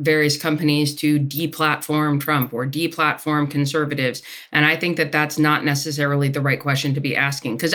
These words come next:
obviously it was the right question to take away <laughs> content that was inciting violent insurrection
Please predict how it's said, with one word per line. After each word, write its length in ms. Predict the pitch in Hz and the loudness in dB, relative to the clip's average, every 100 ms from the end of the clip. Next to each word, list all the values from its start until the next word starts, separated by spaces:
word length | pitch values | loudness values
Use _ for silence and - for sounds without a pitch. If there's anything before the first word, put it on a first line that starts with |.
| - | 2
obviously 580 | 196 214 196 151 156 143 | 2 2 0 0 0 0
it 60 | |
was 140 | 143 139 | -2 -2
the 80 | 143 | 0
right 200 | 135 - | 0 0
question 460 | 143 139 - 139 | -2 -2 0 0
to 120 | 143 143 | 0 -4
take 320 | - 160 147 | 2 0 2
away 360 | 151 190 175 143 | -2 2 2 0
<laughs> 0 | |
content 520 | - 151 160 143 139 | 2 0 2 2 2
that 100 | 156 | 2
was 140 | 143 | 2
inciting 560 | 147 139 147 151 147 143 | 0 0 2 4 4 2
violent 360 | 135 151 151 - | 2 2 2 0
insurrection 720 | 143 151 147 165 135 131 | 0 2 0 -2 -4 -4